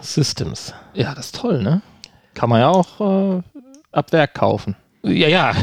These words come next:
Speaker 1: <laughs> natürlich, das kann man. Das ist richtig. Nein, wir reden hier
Speaker 2: Aber wäre ja eine interessante und schöne Sache, wenn man das so einfach nachrüsten könnte. Aber da gibt's ja dann so ein paar Abers.
Speaker 1: Also kurz zur Erklärung, die wollen achttausendfünfhundertachtundsechzig Euro haben.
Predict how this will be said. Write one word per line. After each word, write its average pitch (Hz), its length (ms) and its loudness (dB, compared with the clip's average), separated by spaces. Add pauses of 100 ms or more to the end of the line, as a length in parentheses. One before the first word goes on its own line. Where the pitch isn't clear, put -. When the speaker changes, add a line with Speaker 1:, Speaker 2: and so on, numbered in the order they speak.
(140)
Speaker 1:
<laughs> - 180 2
natürlich, - 640 2
das - 220 -2
kann 165 180 0
man. 113 180 2 (680)
Das 147 140 4
ist 160 180 4
richtig. 151 440 2
Nein, 151 320 2
wir 147 100 2
reden 180 240 4
hier 160 100 6
Speaker 2:
Aber 139 180 4
wäre 143 220 6
ja 135 160 6
eine 131 240 6
interessante 143 760 2
und 123 160 2
schöne 123 280 4
Sache, 113 240 2
wenn 131 100 4
man 131 100 4
das 127 140 2
so 135 60 0
einfach 131 260 2
nachrüsten 117 480 0
könnte. 101 380 -2 (840)
Aber 123 540 2 (360)
da 127 100 -2
gibt's 123 240 -6
ja 135 80 0
dann 120 180 -2
so 123 60 0
ein 113 80 -2
paar 135 200 0
Abers. - 460 -2
Speaker 1:
Also 131 320 0 (120)
kurz - 260 2
zur 165 120 4
Erklärung, 170 480 4
die 151 160 4
wollen 156 260 2
achttausendfünfhundertachtundsechzig 143 1800 -2
Euro 147 300 0
haben. 214 260 0